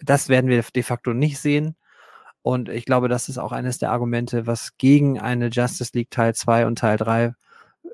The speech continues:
unter Beteiligung von Zack Snyder und mit den Ideen von Zack Snyder, was dagegen spricht. D C hat sich in eine andere Richtung orientiert, die für sie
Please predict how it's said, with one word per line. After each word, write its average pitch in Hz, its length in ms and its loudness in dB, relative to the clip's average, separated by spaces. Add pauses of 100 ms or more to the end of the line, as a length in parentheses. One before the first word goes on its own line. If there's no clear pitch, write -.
(160)
unter 147 340 4
Beteiligung 135 640 2
von 127 220 0
Zack 120 180 -2
Snyder 120 480 0
und 123 300 -8
mit 120 220 -4
den 127 140 -2
Ideen 127 360 0
von 123 180 0
Zack 120 140 0
Snyder, 117 280 2
was 117 140 0
dagegen 120 300 -2
spricht. 117 300 -2 (640)
D 127 80 2
C 131 240 6
hat 139 140 4
sich 127 180 -2
in 123 100 2
eine 120 220 2
andere 123 360 0
Richtung 143 280 -2
orientiert, 123 760 2
die 120 100 0
für 120 200 0
sie 117 400 0